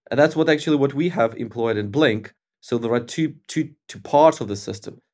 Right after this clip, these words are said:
So the first one is a risk management system which controls, which is basically margin engine, which takes control of traders' portfolio. So when trader,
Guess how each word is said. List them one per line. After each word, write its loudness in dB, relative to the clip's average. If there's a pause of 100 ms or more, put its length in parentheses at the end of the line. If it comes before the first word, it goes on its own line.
(140)
So -8
the -6
first 2
one 6
is -4
a -2
risk -4
management -2
system -4
which -10
controls, 0
which -6
is -6
basically 0
margin 2
engine, -4 (360)
which -10
takes -2
control 0
of -8
traders' 0
portfolio. 0
So -12
when -4
trader, 0